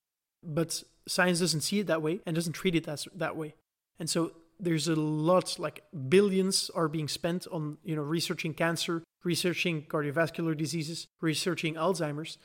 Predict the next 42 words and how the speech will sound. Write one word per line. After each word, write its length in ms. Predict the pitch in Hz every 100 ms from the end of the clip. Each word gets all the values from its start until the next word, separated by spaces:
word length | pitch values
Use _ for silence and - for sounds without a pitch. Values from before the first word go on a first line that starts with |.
| _ -
while 640 | 160 135 156 160 160 165 - -
these, 600 | 165 135 170 180 151 -
that 240 | 185 175
money 280 | 175 185 180 -
better 260 | 180 196
be 140 | 170 165
spent 500 | - - 170 202 -
by 100 | 175
researching 600 | 160 160 175 202 - - -
aging 320 | 180 185 170
itself, 520 | 147 - 156 143 -
because 220 | - 156 156
it's 140 | -
aging 300 | 185 190 185
that 180 | 156 143
causes 440 | 170 165 156 139 -
or 140 | 156
has, 180 | 160 156
is 160 | - 156
a 40 |
main 300 | 156 170 185
cause 300 | - 160 -
for 180 | - 156
many 240 | 151 165
of 80 | 160
these 200 | 160 139
diseases. 440 | 143 147 143 147 - _ _ -
And 180 | 165
so 380 | 156 170 151 156 -
if 160 | -
we 80 | 190
can 160 | 190 165
find 420 | - 170 170 147 - _
a 60 | -
solution 400 | - 160 170 160
to 100 | 170
aging, 340 | 160 170 156 180 _ _ -
this 200 | 170 -
will 240 | 165 151
translate 580 | - - 170 156 160 160
into 440 | - 151 - 156 139 - _ _ -
way 580 | 214 147 175 190 180